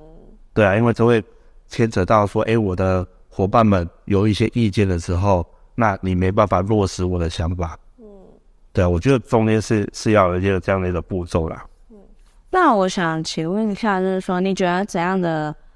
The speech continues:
Speaker 2: 因为像你刚才直接建议说，“那就直接辞职，不要待在那种家，家族企业或什么中小企业之类的。”那我想请问，你觉得怎样的一个老板或怎样一个上司才是值得跟随的？
Speaker 1: 我觉得没有完美的老板，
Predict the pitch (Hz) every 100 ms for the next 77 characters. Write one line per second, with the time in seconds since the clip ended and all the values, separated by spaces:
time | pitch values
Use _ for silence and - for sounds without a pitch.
0 | - - 226 226 233 185 196 180 170 151
1 | 170 180 175 175 202 220 196 190 156 160
2 | - 151 - 127 131 151 160 170 165 160
3 | 160 160 151 196 190 - 156 160 - 156
4 | 143 135 - 143 139 147 - - 147 160
5 | 104 - 143 107 - 90 87 92 - _
6 | - 302 262 202 175 175 196 160 156 151
7 | 160 143 175 170 151 147 147 - _ -
8 | 160 147 190 147 175 156 139 147 160 151
9 | 143 147 123 92 151 226 160 165 156 156
10 | 143 151 147 123 82 - 175 - - 214
11 | 226 - - - - - - _ - -
12 | 139 135 127 120 101 101 110 95 90 87
13 | 92 85 85